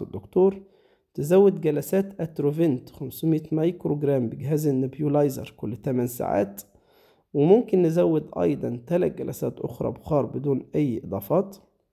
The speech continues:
بالإضافة إلى تزويد جرعة من الأسيتايل سيستايين لتصبح كل تمن ساعات بدل اتناشر ساعة، بالإضافة إلى استخدام بالونة تحاول تنفخها عشان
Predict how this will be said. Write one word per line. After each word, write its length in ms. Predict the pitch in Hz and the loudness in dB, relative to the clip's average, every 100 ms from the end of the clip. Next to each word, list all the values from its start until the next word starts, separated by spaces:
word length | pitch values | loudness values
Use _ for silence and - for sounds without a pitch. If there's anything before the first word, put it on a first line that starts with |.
| _ _ _ _ _ - | _ _ _ _ _ -2
بالإضافة 560 | 143 147 165 220 220 | 0 2 2 2 2
إلى 280 | - 165 165 | 0 2 0
تزويد 580 | 165 147 151 190 202 165 | 0 -2 0 -2 -2 -4
جرعة 280 | 170 175 156 | 0 2 2
من 160 | 143 | 0
الأسيتايل 540 | 131 - - 151 160 160 | -2 -6 -12 -2 -2 -2
سيستايين 540 | 151 - - 135 143 | -8 -8 -4 -2 -2
لتصبح 480 | 131 143 143 143 - | -2 -4 -4 -8 -14
كل 280 | - 117 - | -6 -6 -2
تمن 300 | 165 156 131 | 0 2 0
ساعات 300 | - 104 98 | -4 -6 -6
بدل 340 | 120 131 120 - _ | -6 -6 -8 -12 _
اتناشر 360 | 151 131 - - | -4 -4 -6 -10
ساعة، 560 | - 185 190 196 196 _ _ _ _ _ _ | 0 4 4 0 -8 _ _ _ _ _ _
بالإضافة 600 | - 135 151 170 226 220 | -2 0 2 2 2 0
إلى 180 | - 156 | -2 -2
استخدام 680 | 147 - 147 143 165 202 185 | -4 -6 -6 -2 0 2 2
بالونة 680 | 156 143 147 160 123 131 - _ | 2 0 2 2 2 -4 -14 _
تحاول 420 | - 170 160 160 | -6 0 0 -2
تنفخها 560 | 156 135 - 160 - - | -6 -6 -8 -10 -12 -8
عشان 440 | 127 - 147 147 | -6 -2 -2 -2